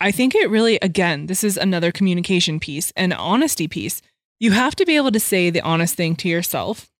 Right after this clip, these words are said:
I'm really good at making money and I really enjoy it. That's a struggle for you. And you're not super driven by it.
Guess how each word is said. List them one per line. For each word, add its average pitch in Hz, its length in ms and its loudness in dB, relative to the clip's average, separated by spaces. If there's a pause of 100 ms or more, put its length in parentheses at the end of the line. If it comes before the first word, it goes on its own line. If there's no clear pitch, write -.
(160)
I'm 226 160 2
really 262 220 4
good 175 140 2
at - 60 -2
making 156 300 -4
money 151 360 -6
and 196 100 0
I 190 60 4
really 202 260 2
enjoy 220 280 2
it. 104 200 -2 (440)
That's 196 180 0
a 285 80 2
struggle 180 320 2
for 170 160 -4
you. 151 480 -2
And 208 120 6
you're 220 120 4
not 233 180 0
super 220 260 0
driven 220 360 0
by 98 160 -6
it. 107 180 -6